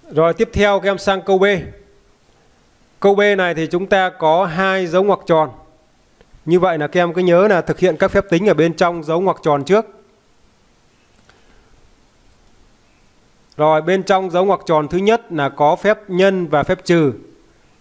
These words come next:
Như vậy là các em thực hiện phép nhân trước. Ba nhân năm bằng mười lăm.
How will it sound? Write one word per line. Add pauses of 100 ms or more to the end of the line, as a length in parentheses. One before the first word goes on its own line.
Như
vậy
là
các
em
thực
hiện
phép
nhân
trước. (800)
Ba
nhân
năm
bằng
mười
lăm.